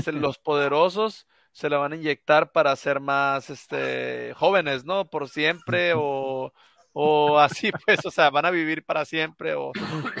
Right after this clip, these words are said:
Speaker 1: Entonces,
Speaker 2: Lo
Speaker 1: este,
Speaker 2: cual se
Speaker 1: pues, no
Speaker 2: contradice porque ellos se quejan siempre de que John Biden está tan viejo que no puede ni hablar,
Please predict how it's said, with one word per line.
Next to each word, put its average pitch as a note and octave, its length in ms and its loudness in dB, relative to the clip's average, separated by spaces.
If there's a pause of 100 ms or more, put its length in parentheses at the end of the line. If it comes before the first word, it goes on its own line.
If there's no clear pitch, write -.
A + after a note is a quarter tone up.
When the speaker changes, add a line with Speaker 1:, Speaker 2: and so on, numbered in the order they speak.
(160)
Speaker 1:
Entonces, A3+ 480 -2
Speaker 2:
Lo G#3 100 -2
Speaker 1:
este, F#3 140 0
Speaker 2:
cual D#3 120 8
se D3 160 2
Speaker 1:
pues, E3+ 160 4
no F#3+ 60 2
Speaker 2:
contradice F3+ 480 8
porque D#3 280 6
ellos F3 200 4
se E3+ 100 2
quejan E3+ 320 4
siempre E3 340 2
de D3+ 80 4
que C3+ 140 2
John C#3+ 180 2
Biden D3+ 240 6
está C3+ 220 0
tan C3+ 180 0
viejo C#3 280 6
que B2 80 2
no B2 120 0
puede C3 200 0
ni A#2 80 2
hablar, A2 420 2